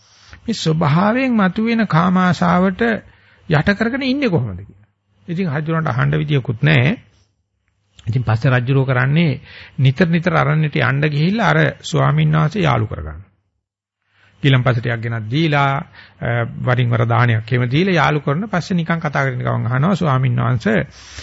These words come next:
මේ ජීවිතයේ භද්‍ර යෞවනයේදී ඒ කළු කෙස් තියෙන වයසේදී කෙනෙකුගේ ජීවිතේ සම්පූර්ණ හසුරවන්නේ කාමයෙන්.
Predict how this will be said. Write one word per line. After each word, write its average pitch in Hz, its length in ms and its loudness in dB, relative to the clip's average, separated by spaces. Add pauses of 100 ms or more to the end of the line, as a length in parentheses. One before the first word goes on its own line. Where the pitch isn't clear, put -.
(140)
මේ 131 180 2
ජීවිතයේ 147 960 2 (260)
භද්‍ර 131 340 0
යෞවනයේදී 135 840 2 (520)
ඒ 123 180 -2
කළු 143 240 -2
කෙස් 139 180 -2
තියෙන 123 260 0
වයසේදී 131 680 2 (360)
කෙනෙකුගේ 127 400 -2
ජීවිතේ 123 340 -2
සම්පූර්ණ 185 600 -2
හසුරවන්නේ 160 400 -2
කාමයෙන්. 104 420 -6